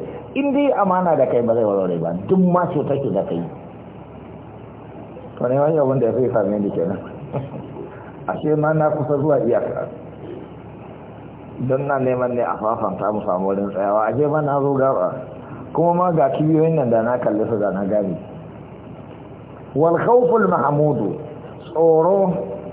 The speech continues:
wanda ake yabawa, as-sabiqu, tsoro na gaskiya wanda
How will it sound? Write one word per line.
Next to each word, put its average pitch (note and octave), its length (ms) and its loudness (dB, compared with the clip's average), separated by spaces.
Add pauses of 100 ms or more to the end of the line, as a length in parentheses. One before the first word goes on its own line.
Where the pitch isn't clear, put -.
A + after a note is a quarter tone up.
wanda D#3+ 520 2 (120)
ake C#3 220 0 (100)
yabawa, G#2 640 2 (380)
as-sabiqu, D#3+ 1000 0
tsoro C#3 380 4
na E3 180 4
gaskiya E3+ 640 2
wanda E3+ 340 2